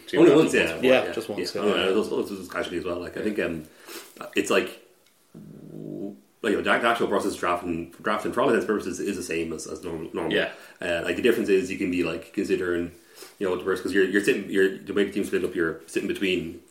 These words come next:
Speaker 2: you know, people on the opposing team. So you can, like, be hate drafting more, you can be kind of trying to put them off or trying to train wreck their draft.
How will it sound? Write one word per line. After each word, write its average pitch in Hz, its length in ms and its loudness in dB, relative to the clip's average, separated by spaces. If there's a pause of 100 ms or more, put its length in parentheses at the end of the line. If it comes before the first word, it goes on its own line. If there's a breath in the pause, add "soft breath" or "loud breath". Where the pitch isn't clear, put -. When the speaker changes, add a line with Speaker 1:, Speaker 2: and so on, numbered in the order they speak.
(120)
Speaker 2:
you 87 80 -10
know, 82 100 -8 (360)
people 98 220 -2
on 85 60 -2
the 78 80 -8
opposing 82 260 -2
team. 85 240 -2 (400 loud breath)
So 98 60 -2
you 95 100 -2
can, 92 140 2
like, 80 160 -2
be 82 100 -2
hate 98 160 -4
drafting 87 300 -4
more, 87 240 0
you 85 60 -2
can 87 120 -8
be 85 60 -8
kind 80 160 -10
of - 100 -16
trying 85 140 -8
to 80 60 -8
put - 100 -8
them 85 100 -6
off 80 180 -6
or - 40 -16
trying 82 160 -8
to 80 80 -8
train 90 180 -10
wreck 87 140 -6
their 90 80 -4
draft. 85 340 -6